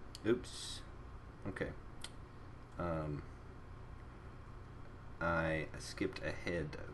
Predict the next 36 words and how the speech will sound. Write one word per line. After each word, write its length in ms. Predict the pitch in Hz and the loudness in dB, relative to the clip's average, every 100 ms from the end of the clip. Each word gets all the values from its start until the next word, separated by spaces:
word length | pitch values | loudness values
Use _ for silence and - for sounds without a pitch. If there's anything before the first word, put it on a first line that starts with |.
| 87 | 0
one. 340 | 82 73 71 - - - - - - - - | 2 2 0 -4 -8 -8 -8 -8 -8 -8 2
All 80 | 95 | 6
right, 140 | 85 - | 6 4
so 260 | - 85 76 - - | 2 2 2 0 -2
let's 160 | - 95 | 0 2
go 80 | 104 | 4
back 220 | 98 95 | 6 6
here. 200 | 87 73 - - - - - - - | 4 2 -2 -4 -6 -6 -8 -6 4
You 120 | 95 | 6
click 340 | 123 147 135 131 | 10 12 10 10
on 180 | 123 | 10
here, 640 | 127 185 170 170 165 165 160 - - - - | 12 12 12 12 12 12 8 4 -6 -6 0
and 120 | 107 | 4
it 120 | 110 | 6
brings 320 | 107 135 123 127 | 8 8 8 8
you 160 | 127 | 10
up 240 | 135 127 - | 12 10 8
to 200 | - 107 | 8 8
this 320 | 101 151 143 | 10 10 8
page. 920 | - 160 147 143 139 139 135 - - - - - - - - - - - - - - - - - - - - - - - - - - - - - - - | 8 10 12 12 12 12 10 6 -4 -4 -8 -8 -8 -8 -8 -8 -8 -8 -8 -4 0 0 -2 -4 -6 -6 -6 -8 -6 -6 -6 -6 -6 -4 -4 -4 -4 -2
Don't 160 | - 110 | 6 8
worry, 220 | 98 90 | 10 10
I'll 80 | 90 | 10
get 180 | 98 - | 8 6
to 80 | 92 | 6
the 80 | 82 | 6
settings 380 | - 82 82 | 6 4 4
soon. 280 | - 82 78 - - - - - - | 4 2 2 -2 -6 -6 -6 -6 4
Look 220 | 175 190 | 8 10
at 60 | 123 | 8
my 140 | 92 | 6
super 380 | - - 147 113 | 6 8 10 8
fast 340 | - 113 107 - | 6 6 6 4
internet. 440 | 107 98 85 82 | 8 8 8 8
Anyways, 420 | 131 143 101 82 | 12 12 12 8
okay, 280 | 135 - 80 | 6 6 2